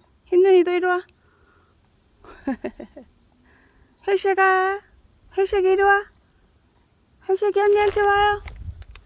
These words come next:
안 와? 그럼 난 간다. 응, 간다 하면 또 온대.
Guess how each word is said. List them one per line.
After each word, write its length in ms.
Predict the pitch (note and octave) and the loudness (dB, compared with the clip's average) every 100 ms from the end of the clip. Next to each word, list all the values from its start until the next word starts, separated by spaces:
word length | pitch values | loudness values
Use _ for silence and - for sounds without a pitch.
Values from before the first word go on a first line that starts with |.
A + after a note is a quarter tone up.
| - - - | -20 -20 -16
안 160 | F#3+ G#3 | -8 -6
와? 200 | D4+ F#4 - - - - - - | -4 -4 -8 -20 -20 -20 -18 -12
그럼 160 | - D4 | -6 -4
난 160 | D#4 | -4
간다. 520 | C#4+ C#4+ D#4 E4+ F4 G4 - - - - _ - _ - - - - _ _ _ _ _ _ G#3 | -4 -6 -2 0 0 -2 -6 -20 -20 -20 _ -20 _ -20 -20 -20 -20 _ _ _ _ _ _ -16
응, 100 | A3+ | -14
간다 240 | - A#3 D4 | -12 -12 -12
하면 140 | A#3+ F#3+ | -14 -14
또 80 | D#3 | -14
온대. 160 | D#3 | -14